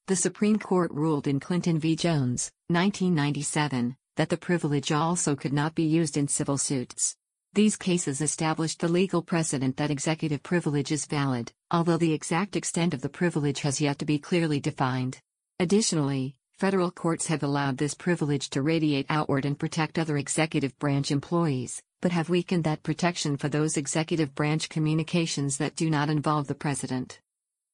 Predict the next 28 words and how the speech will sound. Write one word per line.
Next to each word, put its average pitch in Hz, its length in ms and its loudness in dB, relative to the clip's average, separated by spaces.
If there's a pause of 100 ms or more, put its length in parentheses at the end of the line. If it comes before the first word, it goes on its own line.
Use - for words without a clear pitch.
(140)
The 202 80 2
state 214 360 0
secrets 185 480 0
privilege 147 500 0
allows 143 400 0
the - 80 -4
president 151 640 0
and 147 100 0
the 160 80 0
executive 160 580 -2
branch 139 340 0
to 160 100 -2
withhold 165 380 0
information 160 640 0
or 147 100 2
documents 147 580 0
from 147 200 -2
discovery 147 580 -2
and 143 140 0
legal 156 320 0
proceedings 151 640 0
if 151 120 0
such - 300 -2
release 160 420 0
would 143 120 0
harm 151 320 0
national 151 420 0
security. 131 680 -2